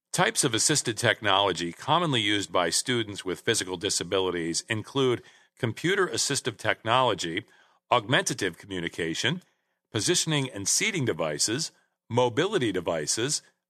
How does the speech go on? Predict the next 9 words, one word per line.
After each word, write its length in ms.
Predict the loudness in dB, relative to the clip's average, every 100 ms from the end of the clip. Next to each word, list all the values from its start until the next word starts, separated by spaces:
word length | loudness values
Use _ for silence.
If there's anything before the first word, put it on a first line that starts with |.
| _
assistive 500 | 2 4 2 2 0
technology 680 | 0 2 2 4 4 0 -4
for 140 | -4
daily 400 | -2 2 4 4
living 400 | 2 2 0 -2
and 140 | -4 -6
environmental 580 | 0 4 4 4 2 0
control, 680 | -2 -2 0 2 2 0 -4 _ _ _
and 380 | 0 2 0